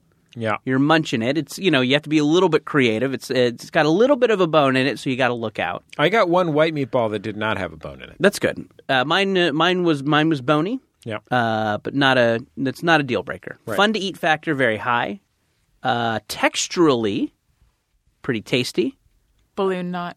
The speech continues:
Speaker 2: Or, uh, b-, yeah, sure. Uh, tec-, oh, tex-, texturally a lot of fun.
Speaker 1: Yep.
Speaker 2: Uh, maybe as far as pure good taste, uh, it kinda just tasted like a garlic bomb, uh, which is nice. Uh, so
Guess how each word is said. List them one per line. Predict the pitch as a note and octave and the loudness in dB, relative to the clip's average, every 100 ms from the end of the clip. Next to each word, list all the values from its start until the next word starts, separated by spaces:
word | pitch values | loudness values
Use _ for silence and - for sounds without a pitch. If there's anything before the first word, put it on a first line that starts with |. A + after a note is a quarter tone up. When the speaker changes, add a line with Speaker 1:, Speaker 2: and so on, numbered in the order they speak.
| - | 0
Speaker 2:
Or, | D3 B2+ - | 4 4 4
uh, | |
b-, | D#3 D3+ G#3+ | 0 -2 0
yeah, | G3 C#3+ | 0 2
sure. | - G#3+ - - - | 2 2 2 -6 0
Uh, | D#3 D#3 D#3 | 4 4 4
tec-, | - A#3 - | 2 -2 2
oh, | G3 | 0
tex-, | D#3+ A#3+ G#3+ G3+ | 2 0 0 2
texturally | G#3+ D#3+ A#3 A#3 A3+ G3+ | -2 2 0 2 2 4
a | E3+ | 4
lot | D3+ | 2
of | C3 | 2
fun. | - A2+ G#2+ F#2+ - | 0 -2 -2 -8 -12
Speaker 1:
Yep. | B2 A#2 _ - | -12 -12 _ -2
Speaker 2:
Uh, | C#3 C#3 C3+ | 2 4 4
maybe | E3 C#4+ B3+ | 2 -2 2
as | G#3 - | 0 0
far | - G3 F#3 | 2 4 4
as | D#3+ - | 2 -2
pure | - - G#3+ A3+ G#3+ | -12 -4 2 4 4
good | E3+ E3+ F3 D3 | 4 2 2 0
taste, | E3+ D#3 D#3 - - - | 4 6 4 0 -14 -6
uh, | A#2 A#2+ A2+ - | 0 2 0 -2
it | B2+ | -6
kinda | - F#3 F3 E3+ | -4 2 4 4
just | D#3 D3 | 2 -4
tasted | - C#3+ - B2+ | 0 0 0 -2
like | A#2+ | -2
a | B2 | -2
garlic | A2 A#2 G#2 G#2 - | 0 2 2 -2 -4
bomb, | A2 G2+ G2+ - - - - | -2 -2 -6 -12 -20 -10 0
uh, | G#3+ | 2
which | D#4 G#4 | 4 2
is | D#4+ G3+ | 0 2
nice. | F3 D#3+ D#3+ - - | 4 4 4 0 -6
Uh, | C#3 C3+ C3+ B2+ | 2 4 4 2
so | - - D#3 D3 | 0 2 4 4